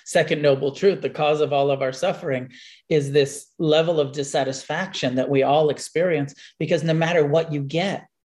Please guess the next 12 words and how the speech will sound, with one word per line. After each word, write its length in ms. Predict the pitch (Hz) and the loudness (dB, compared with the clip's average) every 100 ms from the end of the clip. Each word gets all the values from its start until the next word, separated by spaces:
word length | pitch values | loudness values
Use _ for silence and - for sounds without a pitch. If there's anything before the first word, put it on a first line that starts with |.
| _ _ _ - | _ _ _ -8
it's 140 | 139 | -4
not 180 | 160 226 | -2 0
gonna 200 | 165 120 | 0 0
work. 360 | 120 190 185 143 | 2 2 2 -2
It's 180 | 113 | -4
not, 140 | 170 147 | -4 -4
it's 140 | 147 | -2
impermanent. 640 | 160 147 156 160 175 175 160 | -2 -2 0 0 0 -2 -2
It's 100 | - | -2
not 160 | 151 | -4
gonna 220 | 156 131 120 | -2 -2 -2
last. 640 | 131 180 135 131 - - | -4 -4 -4 -6 -10 -18